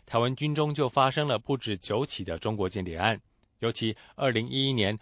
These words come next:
陆军司令部通资处少将处长罗贤哲将机密交予中国。而在二零一三年二月，台湾空军中校袁晓峰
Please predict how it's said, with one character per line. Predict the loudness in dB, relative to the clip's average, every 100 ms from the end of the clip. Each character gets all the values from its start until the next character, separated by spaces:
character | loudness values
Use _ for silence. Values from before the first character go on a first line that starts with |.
| -10 0
陆 | 2
军 | 4 2
司 | 0 0 0
令 | 2
部 | 0 -2 -4 -14
通 | -2 -2 0
资 | -2 -2
处 | -2 0
少 | 2 4
将 | 4 0
处 | 0 0
长 | 0 -2 -8 -14
罗 | -2 0
贤 | 0 0
哲 | 0 2 2 0 _ _
将 | -2 -2
机 | 0 0
密 | 0
交 | 0 -2 -2
予 |
中 | -4 -6
国。 | -2 0 0 -2 _ _ _ -20 -4
而 | 0
在 | 4 4
二 | 6
零 | 2 0
一 | -2
三 | 2 4
年 | 4
二 | 2 2
月， | 4 4 2 -8 -20 -4
台 | 2 4
湾 | 4 2
空 | -2 -2
军 | -2 0
中 | 0
校 | 4 4 4
袁 | 0
晓 | 0 -2
峰 | 2 0 0